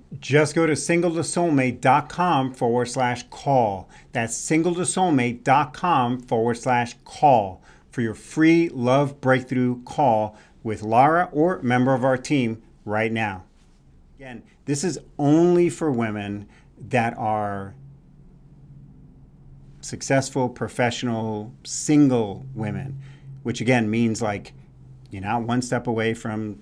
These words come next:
sleeping in your car. You got some things together. It's just that you're missing this man in your life. And, and you, you're not gonna try to get on the call to prove that you got it all together. You're actually there 'cause you recognize,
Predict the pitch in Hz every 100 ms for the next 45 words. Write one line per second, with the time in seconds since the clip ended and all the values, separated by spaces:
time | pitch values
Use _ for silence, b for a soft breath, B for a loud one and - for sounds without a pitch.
0 | - - 107 117 110 110 117 101 92 92
1 | 90 90 b b - 92 107 - 113 120
2 | 113 - 107 101 98 95 95 95 B B
3 | - - 113 - 113 104 104 98 107 101
4 | 98 107 113 117 107 107 110 - B B
5 | 123 123 120 123 120 117 120 127 117 117
6 | 110 113 113 127 147 - - - - -
7 | - 123 120 135 113 123 120 117 120 117
8 | 107 - 117 101 107 98 104 101 98 92
9 | 90 92 92 B B 113 117 131 135 110
10 | 107 110 117 117 101 98 107 107 110 101
11 | 104 -